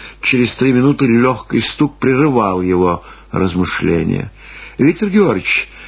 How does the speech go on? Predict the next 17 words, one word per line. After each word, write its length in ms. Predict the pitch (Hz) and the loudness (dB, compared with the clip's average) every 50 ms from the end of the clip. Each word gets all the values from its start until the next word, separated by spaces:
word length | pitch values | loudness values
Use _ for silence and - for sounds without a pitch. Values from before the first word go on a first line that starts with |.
| - - - - - | -20 -20 -20 -12 -8
сегодня 360 | - - - 156 156 147 151 | -4 -2 0 0 2 0 0
пятница, 760 | 120 - 190 190 190 190 185 - - 98 87 - - - - | 0 0 0 0 0 -2 -4 -6 -6 -6 -6 -6 -8 -4 -2
у 100 | - 104 | 0 2
меня 240 | 107 120 135 143 143 | 4 4 4 2 2
стирка, 540 | 139 - - - - 196 196 185 147 - 123 | 0 -4 -6 -4 0 2 2 2 2 2 0
я 80 | 127 143 | 2 2
вас 160 | 147 139 - | 0 -2 -2
умоляю, 480 | 139 143 131 117 107 95 90 87 - - - - - - - - | -2 0 0 0 0 0 -2 -4 -6 -8 -12 -18 -18 -12 -6 -4
побыстрее». 920 | 135 131 123 143 135 - - - 147 151 143 127 113 101 85 73 67 - - - - - - - - - - - - - - - - - | -2 0 0 0 0 -2 -4 0 2 2 2 4 2 2 0 -2 -6 -8 -12 -20 -20 -20 -20 -20 -20 -20 -20 -20 -20 -20 -20 -20 -8 -4
Это 260 | - 123 - - 165 | -4 -2 -2 -2 -2
был 220 | 143 120 135 127 | 0 0 0 0
голос 320 | 107 98 120 127 123 120 - - | 2 2 2 2 2 0 -2 -2
соседки, 800 | - 139 123 - - - 127 110 90 - - - - - 65 - - - - - - | -4 -4 -4 -2 -2 -2 0 0 -2 -4 -10 -14 -12 -12 -12 -12 -14 -18 -20 -8 -2
Ираиды 400 | - 107 98 104 107 113 110 110 | -2 0 2 2 0 0 0 0
Васильевны, 600 | 110 113 110 - - - 135 120 95 90 82 76 | 0 -2 -4 -4 -2 0 0 2 0 0 -2 -4
с 60 | - | -4
которой 420 | - 95 87 - 101 95 95 85 | -4 -4 -4 -2 0 0 -2 -2